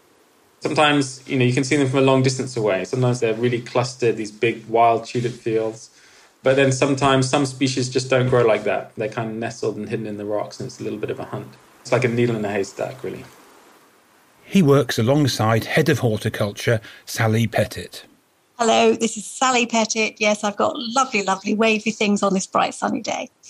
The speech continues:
Speaker 2: Who has a very personal relationship with their collection.
Speaker 3: Oh, if I were to describe myself as one of these tulips, I think I would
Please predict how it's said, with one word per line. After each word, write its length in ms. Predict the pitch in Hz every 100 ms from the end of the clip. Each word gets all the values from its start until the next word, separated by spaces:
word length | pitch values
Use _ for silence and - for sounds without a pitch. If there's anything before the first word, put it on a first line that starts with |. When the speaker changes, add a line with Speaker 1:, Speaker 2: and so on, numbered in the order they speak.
| - - - _ _ _
Speaker 2:
Who 120 | -
has 220 | 135 123 117
a 80 |
very 420 | 107 113 208 156 113
personal 640 | - 220 208 - 107 113
relationship 800 | 123 170 202 - 202 - 143 -
with 100 | 123
their 160 | 160
collection. 720 | 160 175 190 - - 98 95 - - _ _ _ _ _ _ _ _ _ _
Speaker 3:
Oh, 240 | 320 359 254
if 180 | 262 262
I 160 | 339
were 100 | 370
to 220 | 339 - -
describe 540 | 269 - 269 247 240
myself 420 | 226 - 226 208 -
as 160 | 214 208
one 240 | - 254 220
of 140 | 214
these 280 | 220 214 -
tulips, 840 | - 226 214 - - - - - -
I 120 | 208
think 480 | 202 - 277 262 - -
I 140 | 226
would 240 | 214 226